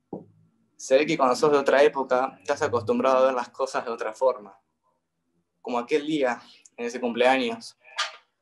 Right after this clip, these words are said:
cuando fui, le pregunté a un familiar si conocía a un amigo mío. Y con tan solo escuchar el nombre, le empezó a tirar <laughs> con de todo por ser homosexual.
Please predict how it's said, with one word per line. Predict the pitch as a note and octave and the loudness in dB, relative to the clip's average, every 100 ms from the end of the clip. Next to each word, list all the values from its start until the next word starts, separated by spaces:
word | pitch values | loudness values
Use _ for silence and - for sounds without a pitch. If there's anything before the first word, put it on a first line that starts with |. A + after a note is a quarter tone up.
| _ _ _ _ _ _ _ _ | _ _ _ _ _ _ _ _
cuando | - A2+ A2 G#2+ G#2+ G#2+ - - | -2 -2 0 0 0 0 -4 -20
fui, | - C3+ C3+ C3+ - | -4 0 0 -2 -8
le | A#2+ A2+ | -10 -6
pregunté | A2 G#2+ A#2 | -6 -4 -2
a | |
un | A#2 | -2
familiar | A#2 A2+ B2+ C3+ C3 - _ _ - - - _ - | -4 -4 0 0 -2 -10 _ _ -20 -20 -20 _ -10
si | |
conocía | - C3+ E3+ | -4 -2 2
a | F3 | 2
un | |
amigo | E3 D#3+ D#3 | 2 2 2
mío. | C#3+ G#2+ G2 - _ _ _ _ _ _ _ _ _ - - | 0 -6 -10 -18 _ _ _ _ _ _ _ _ _ -20 -20
Y | - | -8
con | C#3+ C3+ | -2 -2
tan | C#3 C#3 | -2 -4
solo | G3 | -6
escuchar | - C3 E3 | -4 2 4
el | D3+ | 4
nombre, | C#3 E3+ F3 E3 E3 - _ - - _ _ | 4 2 4 4 2 -8 _ -20 -20 _ _
le | C3 | -4
empezó | B2+ C3+ | -2 -2
a | F#3 | -4
tirar | D#3 D3+ F3 | 0 0 0
<laughs> | - | 0
con | D#3+ C3 | 0 2
de | A#2 A#2 | 0 2
todo | C#3 D3 B2 B2+ - _ _ _ _ _ _ _ _ _ _ _ _ | 6 8 6 4 -6 _ _ _ _ _ _ _ _ _ _ _ _
por | - A2+ | -12 -10
ser | - D#3 | 0 0
homosexual. | C#3+ A2 - G2 C3+ A2 F#2+ | 2 -4 -6 -2 0 0 -4